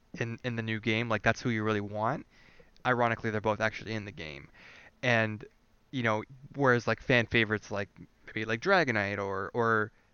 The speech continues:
even Bulbasaur and Squirtle, their lines aren't in the game, uh, in, in the base game, but Charizard is. So it's like that. It's, it's just, I didn't, I didn't appreciate, A,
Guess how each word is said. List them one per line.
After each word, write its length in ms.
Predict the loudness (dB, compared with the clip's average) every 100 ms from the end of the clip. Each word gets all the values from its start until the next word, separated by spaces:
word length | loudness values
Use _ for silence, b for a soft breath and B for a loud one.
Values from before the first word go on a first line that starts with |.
| -4
even 220 | 0 0
Bulbasaur 420 | 2 2 2 -2 -2
and 80 |
Squirtle, 500 | -4 0 2 2 2
their 160 | 4 4
lines 320 | 4 2 2
aren't 140 | 0 0
in 100 | -4
the 80 |
game, 380 | -6 -6 -6 -12 _ _ _ -8
uh, 320 | -6 -4 -6 -10 _ -8
in, 180 | -8 -6
in 140 | -8
the 80 | -4
base 240 | -2 -2
game, 160 | -4 -4
but 80 | -2
Charizard 540 | 4 4 6 2 2
is. 260 | 2 -2 -8
So 220 | -8 -8
it's 100 | -4
like 120 | -2
that. 120 | -2 -4 _ B B B B B B
It's, 300 | 0 0 0
it's 220 | 0 2
just, 300 | -2 -2 -6 -16 _ 2
I 80 |
didn't, 400 | 4 2 0 -4 -2
I 80 | 2
didn't 180 | 2 0
appreciate, 560 | 0 -2 0 -2 -2 -4 _ _ _ _ _ -16 2
A, 440 | 6 6 6 2